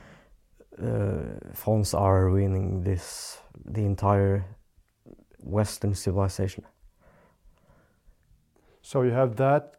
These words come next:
Speaker 2: paired with his, this is, um, this goes together. I mean, what differs, uh, separates him, uh, Don Rosa from the others is that the, the characterization is so realistic.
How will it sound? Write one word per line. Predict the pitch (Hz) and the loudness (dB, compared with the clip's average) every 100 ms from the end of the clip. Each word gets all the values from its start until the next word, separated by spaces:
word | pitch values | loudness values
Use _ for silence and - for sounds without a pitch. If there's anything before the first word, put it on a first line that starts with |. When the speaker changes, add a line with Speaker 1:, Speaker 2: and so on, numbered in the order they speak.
| _ _ _ - | _ _ _ -18
Speaker 2:
paired | - 143 135 120 | -2 2 2 2
with | 123 107 | 0 0
his, | 98 127 113 - - _ _ _ _ _ _ _ _ _ _ _ _ _ _ _ _ | 0 0 0 -8 -16 _ _ _ _ _ _ _ _ _ _ _ _ _ _ _ _
this | 127 - - - - - - - - 185 165 165 165 | -12 -10 -12 -14 -18 -20 -20 -20 -14 -6 2 2 2
is, | 147 | 0
um, | 151 139 | 2 2
this | 143 | 0
goes | - 123 | 0 -2
together. | 127 117 110 107 - _ - | 0 0 0 -4 -10 _ -6
I | 135 | -2
mean, | 147 - 139 135 147 - | -2 -2 -12 -12 -16 -14
what | 147 127 127 139 139 - - _ - 123 | -8 -6 0 0 0 -6 -20 _ -14 -8
differs, | - 143 - 143 135 - - - | -2 -2 -2 -4 -4 -6 -10 -2
uh, | 131 127 | 0 0
separates | - - 131 - | -2 -2 -2 -2
him, | 123 120 120 | -4 -4 -8
uh, | 127 117 | -8 -6
Don | 113 110 | -4 -2
Rosa | 117 117 123 | -2 -2 -4
from | 107 117 110 | -4 -6 -2
the | 117 | -2
others | 117 110 | -2 -4
is | 113 - | -8 -4
that | 120 110 | -4 -4
the, | - | -10
the | 110 107 | -8 -8
characterization | - 117 107 113 - 117 - - - | -4 -4 -4 -6 -6 -6 -6 -12 -10
is | 120 | -10
so | - - 117 110 110 104 _ _ - | -8 -2 0 2 0 -4 _ _ -4
realistic. | 117 110 104 104 - - - - - | 0 0 0 -4 -6 -16 -18 -20 -20